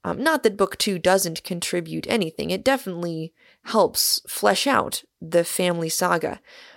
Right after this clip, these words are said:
Um, but of the three books, it seems generally agreed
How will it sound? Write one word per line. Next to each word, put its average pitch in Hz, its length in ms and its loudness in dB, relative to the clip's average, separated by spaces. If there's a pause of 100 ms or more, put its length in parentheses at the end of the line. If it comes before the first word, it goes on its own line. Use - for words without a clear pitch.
(160)
Um, 160 440 0 (300)
but 185 360 2
of 226 180 6
the 180 80 2
three 175 220 -2
books, 160 360 0
it 160 140 0
seems 160 340 -6
generally 160 380 -2
agreed 156 460 -6